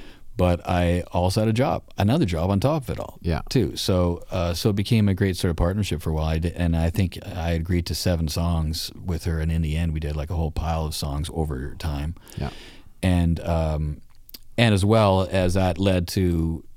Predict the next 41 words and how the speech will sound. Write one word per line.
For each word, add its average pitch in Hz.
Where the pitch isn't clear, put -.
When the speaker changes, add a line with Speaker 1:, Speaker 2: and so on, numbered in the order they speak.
Speaker 1:
uh, 82
another 90
great 82
moment 78
in 78
my 78
life, 73
too, 98
where, 78
um, 82
Audio 95
One 92
built 90
studios, 92
too. -
So 87
they 87
built 85
Ozzy's 90
studio 76
Speaker 2:
Mm-hmm. 85
Speaker 1:
in 90
L 76
A. 71
And 98
this 143
is 147
really 120
when 104
my 95
life 90
changed 92
from 85
an 82
engineer 82
to 78
producer 82
in 69
a 69
certain 65
sense, -